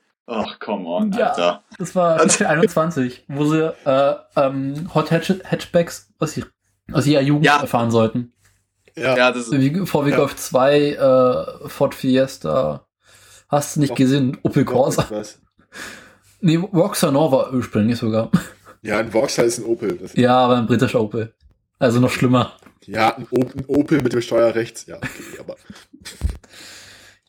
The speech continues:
Speaker 2: Aber hieß damals noch anders.
Speaker 3: Wie, wie sind wir eigentlich hier drauf gekommen? Was ist passiert?
Speaker 2: Äh, über ein Auto in der Küche.
Speaker 3: Ah, ja, stimmt. Ja, über das Kart im Wohnwagen, genau.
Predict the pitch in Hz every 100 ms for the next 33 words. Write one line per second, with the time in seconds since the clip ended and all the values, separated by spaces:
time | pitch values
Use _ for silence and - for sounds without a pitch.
0 | - 139 135 170 151 135 170 135 143 117
1 | - - - _ _ 117 135 165 196 285
2 | - 139 151 - 147 - - - 156 -
3 | - _ - 135 160 147 127 135 139 139
4 | 139 143 151 - 151 147 147 156 170 -
5 | 175 156 170 175 151 147 170 123 117 -
6 | _ _ _ _ _ - 175 185 180 175
7 | 107 - 127 160 151 - - 139 131 135
8 | - 147 160 151 151 101 92 110 156 98